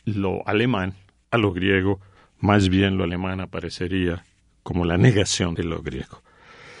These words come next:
Después de este texto, Nietzsche, eh, se dedica mucho a, a decir, "No hay hechos, hay interpretaciones". Esto se ha visto a veces como una especie de sofista, un Nietzsche sofista.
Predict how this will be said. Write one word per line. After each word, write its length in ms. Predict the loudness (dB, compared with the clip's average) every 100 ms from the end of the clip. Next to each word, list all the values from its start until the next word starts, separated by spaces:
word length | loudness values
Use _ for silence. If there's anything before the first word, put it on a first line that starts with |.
| -20 2
Después 380 | 4 6 2
de 60 | 2
este 180 | 0 -2
texto, 640 | 2 2 2 -8 -6 -6 -8 _ _ _ _
Nietzsche, 680 | 0 2 0 -2 2 2 0 _ _
eh, 260 | 2 4 4
se 160 | 4
dedica 380 | 6 6 6 4
mucho 440 | 4 4 4 2 4
a, 380 | 4 2 0
a 40 | -2
decir, 340 | -2 0 2
"No 160 | 4 4
hay 200 | 4 4
hechos, 340 | 2 0 -2
hay 120 | -2
interpretaciones". 1040 | -4 -4 -4 -6 -6 -6 -4 -6 -6 -8 -2
Esto 220 | 0 0
se 200 | -2 -2
ha 220 | -4 -4 -6
visto 380 | -6 -8 -6
a 40 | -4
veces 440 | -4 -2 -4 -4 -8 -20 -20
como 220 | -2 2 4
una 100 | 2
especie 380 | 0 0 0
de 380 | 0 0 0 -2 -8 _ -8
sofista, 880 | -2 0 -2 -6 -2 -2 -4 -14 -18 _ _ -4
un 240 | 0 4
Nietzsche 220 | 2 2
sofista. 640 | -4 -4 -4 -4 -4 -8